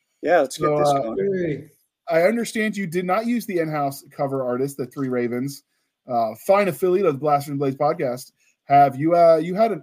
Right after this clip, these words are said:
Speaker 2: a special source make your cover? So can you
Speaker 3: Yeah.
Speaker 2: tell us the story of this piece of art?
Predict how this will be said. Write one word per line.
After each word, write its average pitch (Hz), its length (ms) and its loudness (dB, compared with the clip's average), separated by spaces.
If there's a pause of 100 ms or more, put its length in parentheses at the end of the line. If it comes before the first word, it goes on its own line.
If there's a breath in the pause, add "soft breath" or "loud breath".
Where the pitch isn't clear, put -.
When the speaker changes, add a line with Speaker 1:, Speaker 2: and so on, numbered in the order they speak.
(120)
Speaker 2:
a 147 120 -4
special 269 400 -2
source 123 340 -6
make 117 220 -6
your 110 80 -8
cover? 107 340 -6 (320)
So 156 160 -6
can 139 140 -2
you 139 60 6
Speaker 3:
Yeah. 180 40 2
Speaker 2:
tell 185 120 6
us 185 100 0
the - 60 -12
story 180 260 -4
of 170 60 -2
this 160 100 -8
piece 175 200 -12
of 143 40 -8
art? 143 280 -2